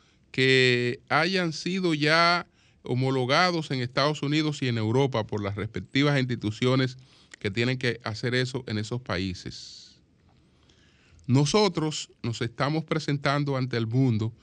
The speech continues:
como una economía abierta y competitiva. Si nosotros somos una economía abierta y competitiva, la economía dominicana no puede tener un procedimiento,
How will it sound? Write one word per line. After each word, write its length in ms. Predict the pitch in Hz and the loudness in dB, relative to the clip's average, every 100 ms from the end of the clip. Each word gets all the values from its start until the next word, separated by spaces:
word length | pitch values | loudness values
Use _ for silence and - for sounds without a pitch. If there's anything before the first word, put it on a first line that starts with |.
| _ _ _ | _ _ _
como 260 | - 110 117 | -2 2 4
una 280 | 143 151 - | 4 2 0
economía 680 | 127 - 120 110 123 143 139 - | -4 -2 -2 0 0 0 -2 -4
abierta 760 | 117 107 120 151 165 147 139 - | -2 0 2 4 2 -2 -4 -4
y 100 | 113 | -6
competitiva. 1000 | 110 107 101 101 95 - 101 90 69 - _ _ _ _ _ _ _ _ _ _ _ _ _ _ | -2 -4 -2 -6 -6 -2 0 0 -2 -10 _ _ _ _ _ _ _ _ _ _ _ _ _ _
Si 200 | - 117 | 0 4
nosotros 380 | 120 139 196 220 | 4 4 2 2
somos 220 | 214 208 | 2 4
una 160 | 208 202 | 4 2
economía 520 | 190 175 170 175 170 | 0 0 2 2 2
abierta 580 | - 131 139 165 165 139 | 0 2 4 2 0 -2
y 40 | |
competitiva, 840 | 139 135 127 127 123 165 139 90 - _ _ _ - | 0 -2 -2 -2 0 2 2 0 -6 _ _ _ -2
la 120 | 117 | -2
economía 480 | 113 123 117 151 165 | 0 0 2 2 2
dominicana 760 | 151 147 131 113 147 139 110 | 0 0 0 0 0 0 -2
no 320 | 95 107 143 147 | -2 0 0 0
puede 300 | 143 139 135 | 0 0 0
tener 480 | 127 131 139 120 - _ _ _ - | 0 2 0 -2 -8 _ _ _ 0
un 180 | 135 147 | 2 2
procedimiento, 1080 | 151 135 131 123 113 120 151 151 113 95 | 2 -2 0 0 0 0 2 2 -2 -6